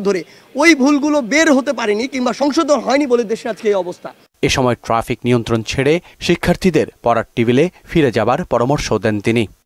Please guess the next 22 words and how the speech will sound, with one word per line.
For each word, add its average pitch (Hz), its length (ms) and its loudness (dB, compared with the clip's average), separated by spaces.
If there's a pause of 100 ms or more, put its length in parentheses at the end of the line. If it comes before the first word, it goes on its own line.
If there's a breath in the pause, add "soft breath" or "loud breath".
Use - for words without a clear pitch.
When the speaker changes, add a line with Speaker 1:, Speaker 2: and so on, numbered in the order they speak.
(100)
Speaker 1:
তাদেরকে 233 300 -2
আসলে 269 240 -4
পড়ার 208 220 4
টেবিলে 226 280 -4
ফিরে 226 220 -2
যেতে 233 180 -2
হবে, 240 120 0 (340 loud breath)
কারণ 294 140 6 (100)
দিন 320 180 6
শেষে 202 200 -2
আমরা 202 140 0
যদি 220 160 -4
দেশকে - 220 -2
এগিয়ে 240 200 -2
নিয়ে 240 160 0
যেতে 247 220 -4
চাই, 302 120 2 (380 loud breath)
আমাদের 240 340 0
একটি 294 200 0 (480 loud breath)
শিক্ষিত 302 420 2 (400)
তরুণ 269 320 4
প্রজন্ম 254 400 2